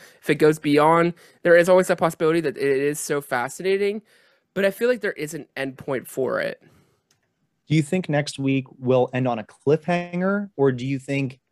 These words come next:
Speaker 2: it'll bring some closure that then maybe next season would open up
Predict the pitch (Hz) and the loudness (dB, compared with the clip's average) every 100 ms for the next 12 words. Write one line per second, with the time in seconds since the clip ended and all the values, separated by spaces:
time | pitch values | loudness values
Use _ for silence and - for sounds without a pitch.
0 | _ _ - 147 143 139 123 143 139 - | _ _ 0 4 4 4 0 -2 -2 -6
1 | 123 - 131 135 135 147 135 127 123 135 | -8 -4 -2 0 0 0 0 -2 -2 -2
2 | 127 123 127 123 120 123 - 127 117 123 | 0 0 -2 -4 -4 -6 -6 -8 -6 -6
3 | 123 127 123 123 123 117 | -2 0 -2 -2 -2 -4